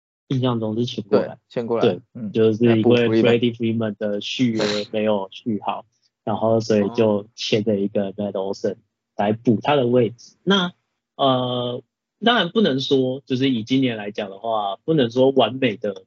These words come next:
Speaker 1: 补上了 Freeman 的离-，离队啦。因为毕竟就是 Freeman 除了长打以外，还有就是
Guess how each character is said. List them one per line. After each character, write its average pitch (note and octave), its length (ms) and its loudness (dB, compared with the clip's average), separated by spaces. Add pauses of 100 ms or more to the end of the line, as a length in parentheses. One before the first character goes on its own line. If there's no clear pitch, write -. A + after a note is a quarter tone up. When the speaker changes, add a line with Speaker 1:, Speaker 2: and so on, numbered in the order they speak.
Speaker 1:
补 G#2+ 160 -20
上 B2+ 260 -2
了 F#2+ 320 -14
Freeman A2 380 -6 (100)
的 - 280 -8 (200)
离-， - 220 -6 (280)
离 G#2+ 220 -2
队 G#2+ 300 2
啦。 - 160 -14 (400)
因 C3 120 2
为 C3+ 120 2
毕 C3 220 2
竟 B2+ 360 0
就 B2+ 120 0
是 B2 220 0
Freeman A#2 540 -4
除 G#2+ 220 -2
了 G#2+ 260 -2
长 G#2 280 -10
打 G2 240 -2
以 F#2+ 140 -2
外， G2 340 0 (180)
还 G2+ 140 0
有 F#2+ 340 4
就 G#2+ 120 -4
是 G#2 200 0